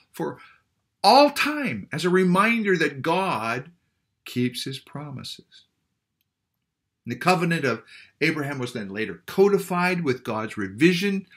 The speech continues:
or, I'm sorry, revelation to Moses in the tablets of stone, the Ten Commandments, and the law of God that surrounded them. Again, you can read about those in the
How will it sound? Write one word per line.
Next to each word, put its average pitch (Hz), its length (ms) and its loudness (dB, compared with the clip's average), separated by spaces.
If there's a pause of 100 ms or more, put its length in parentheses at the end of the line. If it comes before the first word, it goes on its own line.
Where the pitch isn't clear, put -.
or, 127 200 2
I'm 143 100 2
sorry, 131 240 6
revelation 160 720 4 (220)
to 135 140 2
Moses 185 480 4
in 160 80 -2
the 131 100 -2
tablets 185 500 0
of 139 120 -4
stone, 226 420 0 (260)
the 120 160 0
Ten 165 240 -2
Commandments, 190 640 0 (960)
and 185 440 6
the 180 100 6
law 202 560 8 (300)
of 165 180 -4
God 170 260 2
that 175 240 -2 (300)
surrounded 220 760 -2
them. 101 240 -8 (1120)
Again, 135 300 -4
you 131 80 -8
can 117 200 -8
read 127 200 -2
about 127 240 -4
those 131 260 -2
in 120 180 -6
the 123 220 -2